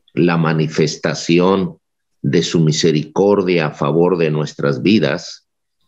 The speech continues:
y somos los que podemos testificar acerca de su existencia y el propósito que tiene para con los seres humanos.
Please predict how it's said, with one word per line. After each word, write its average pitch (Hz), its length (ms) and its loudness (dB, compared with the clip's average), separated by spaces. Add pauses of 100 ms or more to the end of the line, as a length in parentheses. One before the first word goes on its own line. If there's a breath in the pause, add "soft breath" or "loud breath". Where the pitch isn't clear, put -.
(200)
y - 120 -4
somos 95 760 -2 (560)
los 85 420 0
que 87 160 0
podemos 90 960 0
testificar 92 1160 -2 (800)
acerca 98 600 -2
de 80 120 2
su 90 200 -2
existencia 110 1160 -2 (480)
y 85 240 4
el 82 200 -2
propósito 85 840 0
que 80 120 0
tiene 76 720 0
para 73 300 -2
con 78 200 2
los 73 160 0
seres 76 340 0
humanos. 78 720 -4